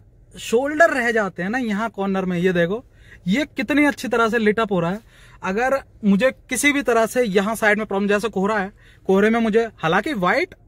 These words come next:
उतना ज्यादा effective नहीं होती जितना जो हमारा ये वाला color होता है, warm temperature color होता है, लेकिन फिर भी आप ये देखो कुछ नहीं से कुछ better है कि यहाँ पर पूरा का पूरा focus जो है वो shoulder पे आ रहा है।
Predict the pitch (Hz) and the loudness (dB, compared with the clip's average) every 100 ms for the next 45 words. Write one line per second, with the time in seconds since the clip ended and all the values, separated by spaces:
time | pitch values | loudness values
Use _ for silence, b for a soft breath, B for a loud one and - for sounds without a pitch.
0 | 226 208 277 320 285 277 302 247 233 285 | -18 -6 -2 0 0 0 -2 -2 -4 -4
1 | 247 233 214 254 202 202 233 269 B B | -4 -4 -4 -4 -6 -4 -4 -4 B B
2 | B - 214 202 214 220 240 180 175 233 | B -2 2 2 2 0 0 0 2 2
3 | 233 233 226 208 185 214 208 151 214 233 | 2 0 0 -2 -2 -2 -2 0 -2 -2
4 | 202 190 190 196 185 180 151 156 202 - | -2 -2 -4 -4 -2 -2 -4 -6 -12 -14
5 | b b b b 151 202 - 349 - 247 | b b b b 2 4 4 0 -4 -2
6 | 196 214 - b b b 180 208 240 214 | -2 -4 -8 b b b -4 0 2 4
7 | - - - - - - 294 - 339 277 | 2 -2 -6 -16 -20 -8 -4 0 2 2
8 | 285 277 349 - 311 302 254 233 240 190 | 2 0 -2 -4 -8 -4 0 0 0 -6
9 | 196 247 - 320 269 185 180 226 220 247 | -4 -6 -6 -6 -4 -4 -2 -4 -4 -6
10 | b b - 247 294 285 247 262 254 233 | b b -6 -2 0 0 -2 -2 0 2
11 | 226 247 214 247 262 - 196 202 220 226 | 2 2 2 0 -2 0 2 4 2 0
12 | 185 156 180 | -2 -4 -6